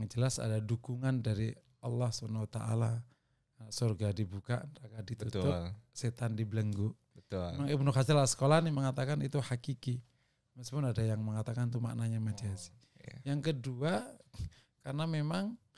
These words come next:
Speaker 1: karena ada banyak fadilah dilimpahkan di bulan Ramadan, bagi orang beriman pasti akan tertarik untuk meraihnya.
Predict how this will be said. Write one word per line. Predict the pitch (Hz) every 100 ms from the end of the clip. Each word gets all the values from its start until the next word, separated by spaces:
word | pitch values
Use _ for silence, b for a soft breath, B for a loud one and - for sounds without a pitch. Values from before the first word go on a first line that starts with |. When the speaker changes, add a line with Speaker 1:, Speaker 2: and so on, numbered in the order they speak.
| b b b _ _
Speaker 1:
karena | - 139 139 143 143
ada | 131 120
banyak | 110 117 135 147 127
fadilah | 139 123 123 123 120 -
dilimpahkan | 113 107 117 - 135 123 120 139 113 - 117
di | 110
bulan | 120 107
Ramadan, | 110 107 101 156 214 - _ _ _
bagi | - -
orang | 120 120 117
beriman | 107 113 151
pasti | 151 127 -
akan | 139 - 131 135
tertarik | 127 - 131 127 127
untuk | 127 -
meraihnya. | 120 117 120 110 104